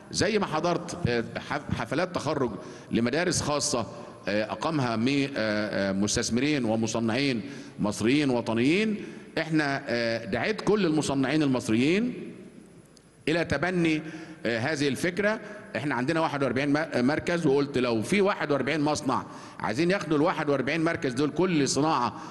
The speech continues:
أو كل مصنع ياخد مركز، وإحنا كدولة زي ما إحنا بنصرف عليه دلوقتي نصرف عليه سنة واثنين وثلاثة، ولكن تحت إشرافه وبمناهج هو، آه، وضعها علشان نضمن إن الخريج ده يبقى خريج متدرب كويس،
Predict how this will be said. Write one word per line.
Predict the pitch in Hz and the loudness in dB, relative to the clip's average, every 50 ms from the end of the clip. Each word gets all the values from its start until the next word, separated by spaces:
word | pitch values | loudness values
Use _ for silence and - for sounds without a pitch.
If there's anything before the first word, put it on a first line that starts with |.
| - - - | -14 -6 -4
أو | 95 101 | -4 0
كل | - 175 180 170 143 | 2 2 4 4 4
مصنع | 156 160 - - 139 127 110 | 2 0 0 0 -2 0 2
ياخد | 113 139 151 - 127 127 117 | 2 0 0 0 0 0 0
مركز، | 135 165 180 175 175 208 214 208 - - - - - - - - | 0 -2 -2 0 0 0 0 -2 -4 -8 -12 -14 -14 -12 -2 0
وإحنا | 170 226 214 190 185 175 | 0 0 2 0 -2 -2
كدولة | - 160 156 180 180 160 143 131 117 | 0 0 2 2 2 2 2 2 2
زي | 98 135 165 175 | 2 0 0 2
ما | 196 | 0
إحنا | 180 165 160 151 131 110 - - - - - - 151 | 0 0 0 0 0 -2 -6 -12 -16 -16 -10 -4 0
بنصرف | 127 160 202 196 180 160 135 | 0 0 2 2 0 0 0
عليه | 139 131 156 170 | 0 0 0 2
دلوقتي | 156 151 143 151 170 175 - 180 196 202 - - - - - - | 2 2 4 4 2 2 2 2 0 0 -2 -4 -10 -6 -2 0
نصرف | 139 175 - 156 143 131 | 0 2 2 0 0 0
عليه | 127 147 160 156 | 0 0 0 2
سنة | - 170 160 165 156 | 2 0 0 2 2
واثنين | 139 131 131 139 156 | 2 2 2 2 2
وثلاثة، | 156 143 131 139 131 151 165 - - 185 185 - - - - - - - | 2 2 2 2 0 0 0 0 -2 -2 -2 -4 -8 -12 -14 -14 -6 -2
ولكن | 98 123 156 165 160 151 135 - | 0 0 2 0 0 -2 -2 0
تحت | 196 190 190 175 - | 0 -2 -2 -2 0
إشرافه | 151 151 139 - - 151 175 190 180 190 226 285 - - - - - - - | 0 0 0 2 2 2 2 2 2 2 2 2 0 -4 -10 -14 -10 -4 0
وبمناهج | 113 139 147 143 143 139 139 180 208 190 170 156 147 | 0 2 2 2 2 2 2 2 2 2 2 2 4
هو، | 156 170 165 151 139 117 - - - - - - - - 113 | 4 4 4 4 2 0 -2 -4 -8 -10 -10 -12 -6 -2 0
آه، | 117 117 117 120 117 120 - - | 0 2 2 0 0 0 0 0
وضعها | 107 110 110 151 185 202 190 196 214 220 190 - - - - - - | 0 2 2 2 2 2 2 2 2 0 0 -4 -8 -12 -12 -12 -6
علشان | - 123 143 160 151 - 214 240 240 | -4 -2 -2 0 0 0 0 2 2
نضمن | 233 254 233 202 202 190 175 156 135 120 - - | 2 2 2 2 2 2 2 2 0 -2 -2 -2
إن | 139 147 | 0 0
الخريج | 151 139 - 139 143 156 180 196 | 0 0 0 0 2 2 2 2
ده | 175 160 160 175 185 170 185 - - - - - | 2 0 0 0 0 -2 -6 -8 -12 -8 -2 0
يبقى | 113 135 - 139 127 | 0 0 0 -2 -2
خريج | - 131 131 151 170 156 135 | -2 0 2 2 2 2 2
متدرب | 123 127 123 104 151 180 190 185 180 - | 0 -2 0 0 0 0 2 0 0 0
كويس، | - 147 160 185 208 240 220 - - | 0 0 2 2 2 2 0 0 -2